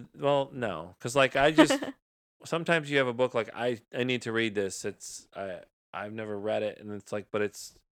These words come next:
Speaker 1: if there's a list of books, of fifty books that you wanna read, and it's number fifty, and, like,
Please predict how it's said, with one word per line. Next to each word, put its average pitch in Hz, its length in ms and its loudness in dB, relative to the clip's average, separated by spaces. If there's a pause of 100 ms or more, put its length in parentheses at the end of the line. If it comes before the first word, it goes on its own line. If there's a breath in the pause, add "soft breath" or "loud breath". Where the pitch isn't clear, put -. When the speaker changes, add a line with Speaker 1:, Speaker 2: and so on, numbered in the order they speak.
(520)
Speaker 1:
if - 280 -6
there's 107 240 0
a 101 40 -4
list 104 320 -4
of 95 140 -8
books, 98 240 -4
of 90 80 -8
fifty 110 320 -2
books 95 320 -4
that - 140 -10
you 92 320 -6 (240)
wanna 98 280 -2
read, 90 360 -6 (420)
and 98 120 -2
it's 95 180 -8
number 98 240 -6
fifty, 92 640 -4
and, 87 120 -10
like, 80 240 -12